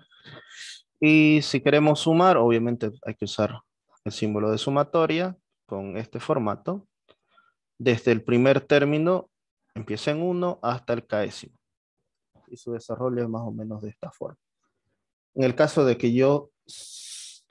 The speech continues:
quisiera sumar hasta el término K igual a cinco, el késimo término es en realidad el quinto término, tendría un desarrollo así. <clears throat>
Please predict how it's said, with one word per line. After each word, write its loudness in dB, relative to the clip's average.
quisiera 0
sumar 0
hasta -4
el -8
término -6
K 2
igual 0
a 2
cinco, -8
el -8
késimo -2
término -4
es -6
en -6
realidad -4
el -6
quinto -4
término, -4
tendría 4
un -4
desarrollo -6
así. -10
<clears throat> 6